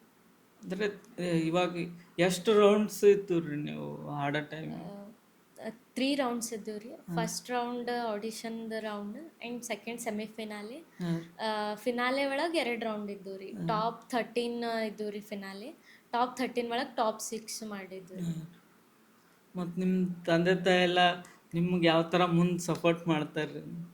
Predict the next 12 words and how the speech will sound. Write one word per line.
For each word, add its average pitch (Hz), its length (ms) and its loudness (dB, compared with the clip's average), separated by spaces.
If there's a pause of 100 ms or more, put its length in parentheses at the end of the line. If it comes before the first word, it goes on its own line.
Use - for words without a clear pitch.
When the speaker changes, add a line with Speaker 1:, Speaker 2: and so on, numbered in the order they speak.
(720)
Speaker 2:
ಅವ್ರು 269 360 -4
ಯಾವಾಗ್ನ, 240 720 -2 (760)
ಆ, 202 40 -6 (480)
ಯಾವಾಗ್ನ 247 480 -2
ಮ್ಯೂಸಿಕ್ 233 460 -4
ಕ್ಲಾಸಿಗೆ 240 440 -4
ಹಚ್ಕೊಂಡಿನ್ 226 640 -8
ಅವಾಗ್ಲಿಂದ 233 540 -6 (120)
ಸಪೋರ್ಟ್ 220 420 -8
ಮಾಡ್ಕೋತಾನೆ 214 540 -8
ಹೊಂಟಾರ. 208 360 -16 (280)
Speaker 1:
ಹಾ. 160 200 -4